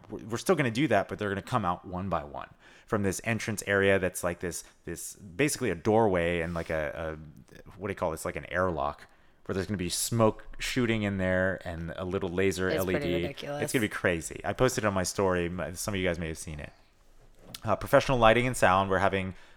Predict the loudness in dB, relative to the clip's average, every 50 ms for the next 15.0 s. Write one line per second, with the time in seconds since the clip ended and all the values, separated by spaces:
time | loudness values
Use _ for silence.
0 | -12 -8 -6 -6 -4 -4 -4 -4 0 0 0 2 4 4 4 4 2 0 -2 0
1 | 0 2 0 0 0 -4 -4 -6 -2 2 4 6 6 4 4 0 -6 -10 -8 -8
2 | -8 -8 -6 -6 -6 -6 -6 -6 -6 -8 -8 -6 -6 -6 -6 -4 -2 -2 -2 -2
3 | -2 -6 -10 -10 -8 -8 -8 -8 -8 -8 -8 -6 -2 -2 -2 -2 -2 -4 -6 -6
4 | -6 -8 -10 -12 -16 -20 -20 -20 -20 -12 -6 -6 -4 -4 -4 -2 0 2 2 2
5 | 0 -2 -4 -6 -12 -20 -18 -6 -2 -2 0 0 0 -2 -2 -4 -2 0 2 2
6 | 2 2 -2 -2 -2 -2 -2 -2 -2 0 2 4 4 4 4 2 0 -4 -4 -4
7 | -4 -2 -4 -6 -8 -10 -10 -8 -6 -6 -8 -8 -12 -10 -4 -2 -2 0 0 -2
8 | -2 -4 -6 -8 -6 -6 -6 -6 -8 -8 -8 -8 -6 -2 -2 -2 -2 -2 -6 -10
9 | -12 -6 0 2 4 4 4 4 2 0 -2 -2 0 0 -2 -2 -4 -6 -4 -4
10 | -4 -4 -4 -4 -2 -2 0 0 0 -2 -2 -4 -4 -4 -4 -4 -6 -8 -6 -4
11 | -4 -2 -2 -4 -4 -6 -10 -12 -12 -12 -12 -12 -10 -10 -6 -4 -4 -4 -4 -4
12 | -6 -4 -2 -2 -2 -2 -6 -14 -20 -20 -12 -8 -4 -2 -2 -2 -2 -2 -4 -4
13 | 0 0 2 2 2 2 -2 -4 -10 -12 -10 -8 -8 -8 -10 -12 -14 -14 -12 -10
14 | -6 -2 -2 -2 -2 -4 -6 -8 -4 -4 -4 -4 -4 -6 -10 -10 -10 -12 -12